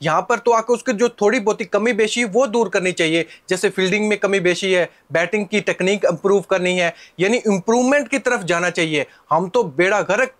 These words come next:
किया हुआ अपनी टीम का, ट्रेनिंग के लिए ही भेज रहे हैं हम उनको।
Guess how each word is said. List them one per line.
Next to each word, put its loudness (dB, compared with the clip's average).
किया 2
हुआ 2
अपनी -4
टीम -4
का, 0
ट्रेनिंग 0
के 0
लिए 2
ही 2
भेज 0
रहे 0
हैं -2
हम -6
उनको। -8